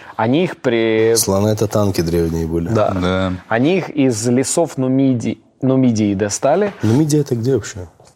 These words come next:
Speaker 1: Ну, это, это Африка. И я не
Speaker 2: Центральная
Speaker 1: понимаю,
Speaker 2: Африка,
Speaker 1: какая.
Speaker 2: да?
Speaker 3: Западная, скорее.
Speaker 1: А,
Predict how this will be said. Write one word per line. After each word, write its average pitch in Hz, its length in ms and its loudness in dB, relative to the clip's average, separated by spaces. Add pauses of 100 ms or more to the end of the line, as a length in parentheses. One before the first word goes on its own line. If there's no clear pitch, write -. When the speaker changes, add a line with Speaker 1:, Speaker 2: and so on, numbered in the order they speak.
Speaker 1:
Ну, 220 180 0
это, 208 640 2
это 202 220 0
Африка. 107 540 -2
И 104 380 -2
я 120 80 2
не 117 60 0
Speaker 2:
Центральная 110 480 0
Speaker 1:
понимаю, - 20 -2
Speaker 2:
Африка, 113 220 -2
Speaker 1:
какая. 110 140 0
Speaker 2:
да? 101 80 -10
Speaker 3:
Западная, 92 480 -2
скорее. 85 360 -2
Speaker 1:
А, 139 500 0